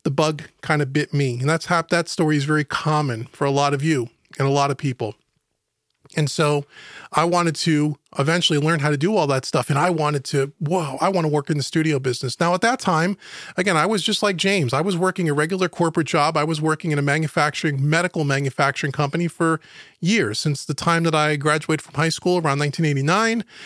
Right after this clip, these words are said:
to about nineteen ninety-eight, which is about, what, eight, nine, ten years. I was working in manufacturing, started off as a laborer on a, on an assembly line, eventually worked my way up to frontline leadership out on the shop floor, eventually working my way up to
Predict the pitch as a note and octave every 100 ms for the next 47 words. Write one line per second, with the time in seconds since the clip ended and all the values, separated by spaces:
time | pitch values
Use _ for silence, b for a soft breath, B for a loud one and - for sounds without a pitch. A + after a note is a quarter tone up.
0 | B B B - E3 D3+ D#3 D3+ E3 D#3
1 | E3+ D3+ C#3+ C#3 F#3 G#3+ F#3+ - - C3+
2 | C3+ C3+ B2+ A#2 A#2 C3+ C#3 D3 D#3 D3+
3 | D#3+ D#3 D#3+ E3+ D#3 D#3+ D#3 D#3 D#3 E3
4 | D3+ D3+ D3+ C#3+ - D3 E3 F#3 F3 -
5 | D3+ C#3+ C#3+ D#3 C#3 B2+ C#3+ E3 F3 E3+
6 | E3+ D3+ C#3 - D3+ C#3+ - F#3+ F#3+ F#3+
7 | F3+ E3+ D#3+ C#3+ D3 D3+ C#3+ D3 - C#3
8 | C#3+ C#3+ C#3 - D3+ C3+ C#3 B B -
9 | E3 D#3+ D3+ C#3+ D#3 F3+ E3+ F3+ F3+ -
10 | - C#3+ D3 C#3+ - D3 - F3 F#3 F3+
11 | B B B C3+ D3 C#3+ D3+ D3+ D3 D3+
12 | C#3+ C#3+ C#3+ C#3 - - D3 C#3+